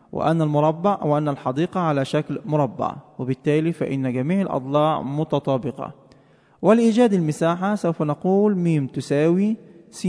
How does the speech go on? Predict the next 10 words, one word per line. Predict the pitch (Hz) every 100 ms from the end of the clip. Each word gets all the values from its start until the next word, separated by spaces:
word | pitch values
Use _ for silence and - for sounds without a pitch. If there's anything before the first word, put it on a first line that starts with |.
| 170
تربيع | 147 131 135 165 208 - -
أو | 160 185 190 -
س | - 180
ضرب | 190 180 151 156 156 -
س، | - 151 113 - - - _ _ _ _ -
وسوف | 165 185 233
نستبدل | 226 214 247 214 185
قيمة | - 196 170 139
س | - 175
بتسعين، | 185 180 160 175 - 143 110 -